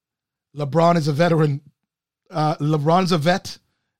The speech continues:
a-, and also, you know, uh, an N B A champion. He al-, he's got A D and a bunch of other guys who, uh, you know, when it comes to one game or, or, or, or we'll say a series,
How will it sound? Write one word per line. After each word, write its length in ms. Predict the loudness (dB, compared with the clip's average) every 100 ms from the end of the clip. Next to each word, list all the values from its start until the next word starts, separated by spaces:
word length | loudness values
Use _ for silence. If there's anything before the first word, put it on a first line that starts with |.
| -8
a-, 220 | -6 -4
and 140 | -4 0
also, 480 | 0 0 0 0 -2
you 100 | -6
know, 240 | -4 -2 -4
uh, 320 | -4 -4 -4
an 140 | -4 -4
N 120 | -2
B 120 | -2
A 40 | -2
champion. 500 | 0 -2 -2 -8 -16 _ _ _ _ _
He 140 | -8 -2
al-, 160 | -2 -2
he's 160 | -6
got 200 | -2 -2 0
A 120 | -2
D 180 | 0 0
and 100 | 0
a 40 |
bunch 220 | 0 0
of 80 | 0
other 140 | 0 0
guys 420 | 0 0 -2 -10 _ _ _
who, 380 | 0 0 -2 -6 _ _ _ _
uh, 300 | -2 0 0 -4 -12
you 100 | -10
know, 80 |
when 200 | -6 -4 -6
it 120 | -6
comes 300 | -6 -6 -4
to 200 | -2 -2
one 420 | -4 -4 -2 -2
game 340 | -2 0 0
or, 400 | -2 -2 -2 -6 -8
or, 260 | -8 -8
or, 280 | -8 -8 -8
or 300 | -8 -8 -8 -6
we'll 180 | -4 -4
say 240 | -2 -4
a 60 | -4
series, 560 | -8 -4 -2 -2 -4